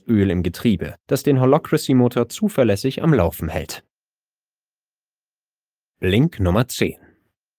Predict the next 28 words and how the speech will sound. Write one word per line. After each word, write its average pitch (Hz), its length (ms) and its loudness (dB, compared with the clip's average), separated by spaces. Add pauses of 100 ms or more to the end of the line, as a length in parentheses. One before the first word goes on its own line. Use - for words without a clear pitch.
(120)
Holacracy-gesteuerte 92 1120 -2
Unternehmen 135 560 -2
sind 135 200 -4
flexibel 151 600 0
und 110 220 -2
dynamisch. 92 600 0 (1500)
Jedes 180 320 4
Unternehmen 135 540 0
braucht 139 260 0
eine 113 160 0
Strategie 95 500 -4
für 95 160 -6
die 90 120 -2
Zukunft. - 640 -8 (340)
Doch 143 140 2
noch 160 120 4
nie 180 240 4
war 151 120 6
es 127 160 0
so 139 140 2
schwer 117 280 0
wie 95 120 -2
heute, 104 440 -2
langfristig 110 720 -4
zuverlässig 131 640 -4
planen 143 300 0
zu 82 140 -8
können. - 340 -8